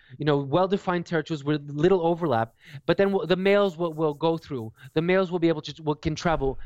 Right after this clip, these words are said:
many, many miles to explore females' territories. But then they kinda stick to themselves.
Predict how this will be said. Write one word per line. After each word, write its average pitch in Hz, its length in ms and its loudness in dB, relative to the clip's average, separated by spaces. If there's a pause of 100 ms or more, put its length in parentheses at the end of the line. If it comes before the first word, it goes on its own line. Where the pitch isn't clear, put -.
(100)
many, 190 260 0
many 180 220 0
miles 143 460 -2
to 151 100 -8
explore 165 480 -2 (220)
females' 147 280 -2
territories. 135 380 -4
But 143 220 -2 (340)
then 240 160 2
they 269 80 0
kinda 208 240 2
stick - 260 -4
to 180 100 -10
themselves. 143 680 -6